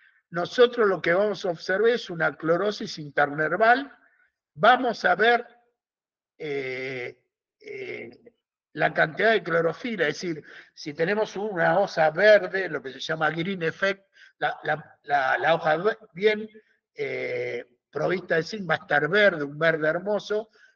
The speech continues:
pero el otro va a ser un verde muy pálido. Y además vamos a tener hojas chicas, ¿sí? Y vamos a tener los folíolos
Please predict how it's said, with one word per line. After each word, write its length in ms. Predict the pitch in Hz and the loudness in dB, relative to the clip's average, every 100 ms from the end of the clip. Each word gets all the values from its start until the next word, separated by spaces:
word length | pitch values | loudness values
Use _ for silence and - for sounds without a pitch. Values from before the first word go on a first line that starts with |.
| _ | _
pero 200 | 180 170 | 0 4
el 100 | 180 | 6
otro 300 | 208 208 214 | 4 2 0
va 60 | 185 | 0
a 40 | |
ser 200 | - 196 | 0 -4
un 180 | 175 175 | -6 0
verde 380 | 196 196 185 175 | 2 2 0 -4
muy 300 | 185 254 247 | -4 -4 -6
pálido. 720 | - 160 123 120 117 110 - _ _ _ _ _ | 0 2 2 -2 -12 -12 -12 _ _ _ _ _
Y 80 | 180 | 2
además 340 | 196 214 247 | 2 4 2
vamos 300 | 247 233 208 | 2 0 -4
a 100 | 185 | -4
tener 340 | 170 165 143 - _ _ - | -4 -4 -4 -6 _ _ -10
hojas 360 | 208 233 220 | -2 0 0
chicas, 600 | - 320 285 254 262 - _ _ _ _ _ _ | 0 -8 -2 0 0 -2 _ _ _ _ _ _
¿sí? 640 | - 214 269 262 - _ _ _ | -12 -8 -8 -10 -20 _ _ _
Y 200 | 233 240 | -8 -2
vamos 340 | 220 226 226 208 | 2 2 2 -4
a 140 | 180 | -4
tener 300 | 180 185 151 | -2 -2 -2
los 180 | 147 - | -4 -6
folíolos 720 | 170 208 226 226 240 233 - | -6 -6 -4 -2 -2 -4 -6